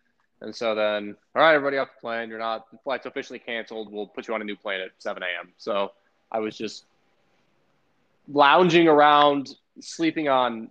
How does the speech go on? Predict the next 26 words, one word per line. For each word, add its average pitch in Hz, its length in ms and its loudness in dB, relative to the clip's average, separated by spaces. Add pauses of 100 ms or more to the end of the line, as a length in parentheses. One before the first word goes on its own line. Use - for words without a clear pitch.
(240)
airport 127 520 -6 (260)
benches 113 800 -8
in 110 320 -12
the 110 80 -8
San 131 200 -4
Francisco 117 440 -10
airport 107 400 -6 (1120)
for, 104 260 -6
like, 95 220 -4 (280)
five 104 240 2
hours. 95 580 -10 (1160)
Woke 147 300 2
up 135 160 2
at, 131 80 -4
like, 113 280 -6
five 120 300 0
thirty 113 300 -6
when 110 120 -8
all 110 140 -2
the 107 80 -10
restaurants 107 420 -6
were 107 100 -8
opening, 101 360 -10
had, 104 140 -10
like, 101 140 -10
a 95 100 -10